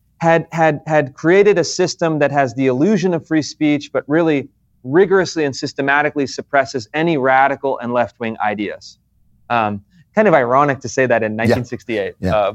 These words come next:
Speaker 1: but, but, but still, that was his idea. And so therefore, he said, in order to have true liberation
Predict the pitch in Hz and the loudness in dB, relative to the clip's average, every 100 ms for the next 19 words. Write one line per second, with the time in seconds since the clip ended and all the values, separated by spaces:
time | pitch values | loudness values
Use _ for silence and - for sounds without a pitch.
0 | 104 165 - 185 190 202 190 - 123 139 | 0 0 2 0 2 -4 -2 2 2 4
1 | 170 196 185 160 151 131 113 107 110 _ | 4 2 0 2 2 2 -2 -4 -6 _
2 | _ _ _ _ - 175 185 190 220 226 | _ _ _ _ -2 2 4 6 4 4
3 | 220 196 180 190 170 160 - 160 190 226 | 2 2 -2 2 4 4 0 0 0 0
4 | 196 170 160 127 - 202 202 190 - 139 | -2 0 0 0 -8 -2 0 0 -2 0
5 | 165 160 156 160 175 - 113 | 2 2 2 2 0 -4 -8